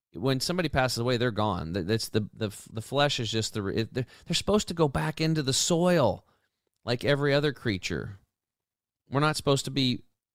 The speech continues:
stuffed with chemicals and thrown into a box that we have to pay tens of thousands of dollars for. To me, the whole thing is, is really bizarre when you stop and you start using common sense. Like, when I die,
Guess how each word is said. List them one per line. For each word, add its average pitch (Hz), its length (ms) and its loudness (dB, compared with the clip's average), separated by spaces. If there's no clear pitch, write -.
stuffed - 500 -2
with 113 180 -4
chemicals 120 580 0
and 104 160 -4
thrown 117 220 0
into 113 320 0
a 98 60 2
box 117 420 -2
that - 60 -10
we 104 100 -4
have 98 120 -4
to - 60 -20
pay 101 180 -2
tens 110 340 -2
of 104 100 -2
thousands 101 440 0
of 90 60 -6
dollars 104 360 2
for. - 320 -10
To 135 80 -6
me, 165 140 2
the 143 100 4
whole 135 140 4
thing 123 200 0
is, 98 240 -2
is 101 260 -4
really 110 500 4
bizarre 98 800 2
when 98 180 -4
you 92 60 -2
stop 101 440 2
and 95 100 -2
you 80 60 -4
start - 220 0
using 92 280 -2
common 90 300 -2
sense. - 420 -2
Like, 110 160 -6
when 110 120 -6
I 175 240 0
die, 190 360 -2